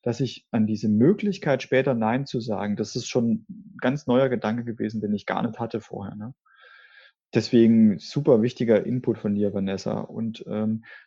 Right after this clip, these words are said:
natürlich in Teil zwei, dieser Auswertungsteil, hab ich gemerkt, dass da auch eine Umstrukturierung stattgefunden hat, aber weniger im Sinne von, dass ich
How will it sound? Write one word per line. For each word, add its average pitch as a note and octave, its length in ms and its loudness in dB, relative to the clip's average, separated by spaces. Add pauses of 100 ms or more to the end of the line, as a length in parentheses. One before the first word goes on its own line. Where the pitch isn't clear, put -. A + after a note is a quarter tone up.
natürlich B2 420 0
in B2 120 -2
Teil G#2 300 2
zwei, A2+ 540 0 (380)
dieser A2 360 -2
Auswertungsteil, C3+ 1080 -2 (360)
hab A2+ 200 -6
ich A2+ 140 -6
gemerkt, G#2+ 600 -2 (200)
dass A2+ 240 -6
da A2+ 200 0
auch C3 360 0
eine D#3+ 100 -6
Umstrukturierung D3+ 840 -8
stattgefunden D#3 840 -10
hat, G3 180 -10 (460)
aber A2+ 320 -2
weniger C#3+ 480 -2
im A#2+ 140 -4
Sinne A#2 320 -2
von, A2+ 220 -4
dass G#2+ 220 -6
ich G#2+ 260 -14